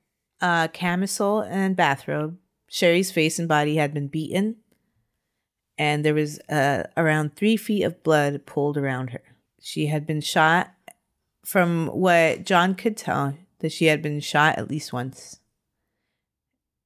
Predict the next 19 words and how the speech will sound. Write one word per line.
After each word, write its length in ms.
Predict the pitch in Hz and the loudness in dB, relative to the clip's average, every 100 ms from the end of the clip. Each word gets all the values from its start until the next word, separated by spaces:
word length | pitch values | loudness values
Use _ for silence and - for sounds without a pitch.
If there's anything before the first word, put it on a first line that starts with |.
| _ _ _ _ _ _ _ _ _ _ _ _ _ _ | _ _ _ _ _ _ _ _ _ _ _ _ _ _
So 380 | - - 160 151 | -14 0 2 2
John 300 | 151 160 165 | 4 2 4
reached 260 | 190 185 175 | 0 0 0
over 440 | 160 156 156 151 | 2 2 2 2
and 500 | - 143 139 135 117 - _ _ | 0 0 0 -2 -6 -14 _ _
tried 240 | - 156 151 | -4 -2 0
to 100 | 165 | 0
check 220 | 165 160 | 0 -2
for 140 | - | -2
a 60 | 196 | -4
pulse, 520 | - 151 151 - - _ _ _ _ _ | -4 -6 -6 -8 -12 _ _ _ _ _
but 440 | - 170 165 - - _ _ _ _ | 2 4 4 2 -4 _ _ _ _
he 300 | - - - | -20 -12 -2
only 260 | 175 214 | 2 2
touched 600 | 226 160 156 - - - - _ _ _ _ _ | 2 2 2 -4 -12 -16 -18 _ _ _ _ _
very 260 | - 165 156 | 0 4 4
cold, 380 | 156 139 131 - - - | 2 -4 -4 -8 -12 -4
unreactive 680 | 156 151 143 139 - 135 135 | -2 0 0 -2 -6 -10 -10
skin. 420 | - - - | -8 -8 -10